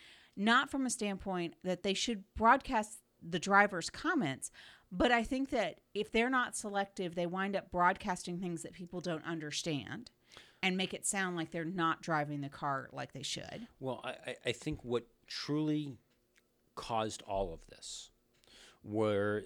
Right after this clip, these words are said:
Speaker 2: the calls that, that would come up for fuel savings and
Speaker 1: Mm-hmm.
Speaker 2: directing drivers to lift and coast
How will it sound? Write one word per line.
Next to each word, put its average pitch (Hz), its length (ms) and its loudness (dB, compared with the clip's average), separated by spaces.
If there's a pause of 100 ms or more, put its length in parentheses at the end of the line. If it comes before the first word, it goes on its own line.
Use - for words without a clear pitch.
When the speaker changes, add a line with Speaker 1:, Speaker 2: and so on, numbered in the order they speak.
(200)
Speaker 2:
the 104 460 -4 (580)
calls 123 580 2
that, - 180 -4 (100)
that 101 260 -6
would 104 140 -10
come 117 280 -6
up 110 220 -6
for 98 320 -6
fuel 127 260 -8
savings 147 680 -4
and 110 120 -8
Speaker 1:
Mm-hmm. 101 100 -4
Speaker 2:
directing 104 280 -4
drivers 104 360 -4
to - 120 -12
lift 95 260 -6
and 123 120 -6
coast 98 460 -4